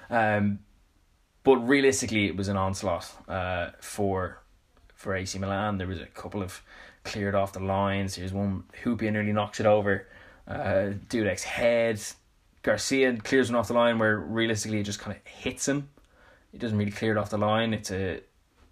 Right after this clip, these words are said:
Crespo header, just hits him on the chest. Um, Liverpool were, they, they just looked second best. They looked absolutely second best for the entire first half, really.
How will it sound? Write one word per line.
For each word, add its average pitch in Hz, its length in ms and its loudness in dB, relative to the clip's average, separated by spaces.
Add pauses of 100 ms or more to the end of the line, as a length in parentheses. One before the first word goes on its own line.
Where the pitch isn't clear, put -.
Crespo 113 460 2
header, 113 340 0 (420)
just - 180 -6
hits 110 160 -6
him 101 100 -4
on 92 60 -6
the 90 60 -10
chest. - 600 -2 (1200)
Um, 110 480 2
Liverpool 160 420 4
were, 123 280 4 (2250)
they, 143 160 -6
they 147 160 -2
just - 240 -4
looked 139 300 4
second 113 380 0
best. - 460 -2 (920)
They 113 120 -2
looked 120 320 -2
absolutely 123 500 -2
second 101 320 -6
best 113 480 0 (640)
for 123 260 -2
the 120 140 -4
entire 113 640 2
first 123 340 -4
half, 151 320 -2
really. 113 300 -4